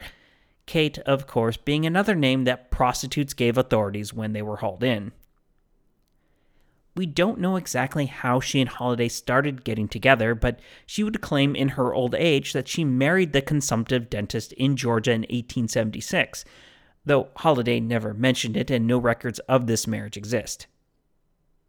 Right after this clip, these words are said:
Like so many women, Kate was the common law wife of a drifter and a gambler.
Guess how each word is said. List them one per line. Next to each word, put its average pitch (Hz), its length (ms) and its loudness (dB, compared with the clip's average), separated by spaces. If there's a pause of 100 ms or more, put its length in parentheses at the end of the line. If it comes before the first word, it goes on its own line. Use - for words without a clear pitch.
(140)
Like 139 240 0
so 190 260 4
many 160 220 6
women, 104 400 -2 (180)
Kate 175 400 -2
was 143 160 -2
the 135 200 -4
common 139 380 2
law 135 180 4
wife 98 500 -10
of 123 120 -4
a 123 60 -2
drifter 110 560 -2 (180)
and 123 160 -2
a 110 40 -2
gambler. 101 520 -8